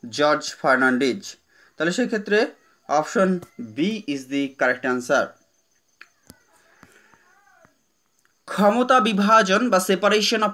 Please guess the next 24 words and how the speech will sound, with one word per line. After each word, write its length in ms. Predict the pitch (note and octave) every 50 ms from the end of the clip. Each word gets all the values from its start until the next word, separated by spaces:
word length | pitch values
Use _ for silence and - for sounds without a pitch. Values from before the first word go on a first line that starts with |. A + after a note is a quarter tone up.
| -
power 260 | F#3 E3+ F3 F3+ F#3+
নীতির 320 | F#3 F#3 F#3 F3 - F#3+ F#3
সাথে 400 | F3 - F#3+ E3 - F3+ F3 F3
নিচের 400 | E3 E3 D#3 - E3+ E3+ E3 E3+
কোনটি 380 | - D#3+ D#3+ D#3+ D#3 F3 E3+
সম্পর্কিত? 640 | E3+ - E3 C#3 C3 D3 C#3 C3+ C3+ - C3+ C3 - D3 C3+ A2 - - _ _ _ _ _ _ _ _ _ _ _ _ _ _ _ _ _ _ _ _ _ _ _ _
সেটা 180 | - F3+ F#3
হচ্ছে 140 | A3 G#3 A#3
আইনসভা, 580 | G#3 F#3+ G3 G#3 G3+ - G#3+ F3+ G#3 A#3+ C4 -
এক্সিকিউটিভ 600 | D#3+ E3 D#3 D3+ D3+ F3 G#3 G#3 G3+ G#3+ A3+ A3
এবং 240 | G#3+ F3+ E3+ E3+ E3+
বিচার 300 | D#3 D3+ D3 - E3+ D#3+
বিভাগ। 440 | C#3+ C#3+ C3 C#3 D3+ C3+ B2 A2 - - _ _ _ _ _ _ _ _ _ _ _ _ _ _
Option 360 | - C#3 D3 D#3 - A3+ G3+ G#3 G#3 F#3+ G3 - _ _ _ - -
C 120 | - G#3 A3+ A3 - - D3
is 60 | C#3
the 200 | C3+ C3 D3 D3 D3 C3+
absolutely 460 | B2+ B2 - D3 C#3+ C#3+ C#3+ - C3+ B2
correct 280 | B2 B2 A#2+ B2 A#2+ -
answer। 340 | C3+ C3+ C3 - D3 D#3 F#3 G3 - - - _ _ _ _ _ _ - _ _ _ _ _ _ _ _ -
ভারতীয়, 520 | C3+ E3+ F3 G3 A3 G#3+ - A#3+ A3+ A#3 A#3 A#3 A#3 A#3 A#3 - _ _ _ _ _ _ _ -
সরি, 280 | - C#3 C#3 F3 A#3+ - _ _ _ -
জাতীয় 360 | B2 D3+ E3 F3 - A3+ A#3
মানবাধি-, 460 | A3+ G#3 G3 F#3+ F#3 G3 F#3+ F3+ -